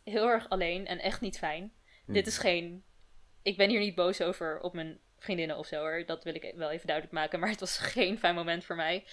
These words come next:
Speaker 1: Nu is zoenen ook niet per se iets dat, dat inherent met aseksualiteit heeft te maken, maar zo geïnformeerd was ik toen ook nog niet.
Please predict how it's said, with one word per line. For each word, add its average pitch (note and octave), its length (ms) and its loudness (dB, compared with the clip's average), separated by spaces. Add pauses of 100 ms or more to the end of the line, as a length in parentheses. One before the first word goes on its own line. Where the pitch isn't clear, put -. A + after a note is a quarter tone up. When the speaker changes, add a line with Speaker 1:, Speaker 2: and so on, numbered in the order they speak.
(600)
Speaker 1:
Nu A#3 140 2
is C4 160 6
zoenen B3 260 6
ook A3 140 8
niet B3+ 160 4
per A#3+ 120 4
se A3+ 300 4
iets - 320 -4
dat, F#3+ 340 0 (140)
dat F#3+ 180 -2
inherent F3+ 600 0 (240)
met F#3+ 140 -2
aseksualiteit F#3+ 680 8
heeft A#3+ 200 6
te B3 60 0
maken, G#3 380 8
maar E3 300 6
zo F3+ 460 10 (340)
geïnformeerd F#3+ 1080 8
was G3 140 0
ik G3+ 80 -4 (140)
toen G#3 180 6
ook A#3+ 200 10
nog B3 140 2
niet. G#3 320 2